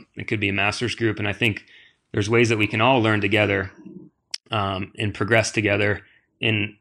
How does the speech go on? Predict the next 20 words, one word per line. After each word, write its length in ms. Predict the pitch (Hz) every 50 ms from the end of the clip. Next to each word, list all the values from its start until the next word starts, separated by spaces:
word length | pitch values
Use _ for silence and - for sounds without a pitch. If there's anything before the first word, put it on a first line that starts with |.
| _ _ -
every 280 | 127 117 113 117 117 113
opportunity 500 | 110 110 107 90 - 127 120 110 110 104
I 40 |
have 180 | 110 107 107 104
to 60 | 101
work 180 | 104 110 104 -
with 80 | 107
a 60 | 98 92
client 360 | - 107 107 110 110 110 110
is 100 | 98 101
a, 220 | 101 98 92 95 - - - - _ _
is 140 | - 107 101
an 60 | 104
opportunity 500 | 107 104 - 98 - - 120 110 107 104
for 100 | 98 104 101
me 140 | 104 107
to 80 | 107 107
learn 220 | 107 107 107 107
something 440 | 101 - 113 107 104 - 127 117 110
and, 260 | 101 101 98 95 95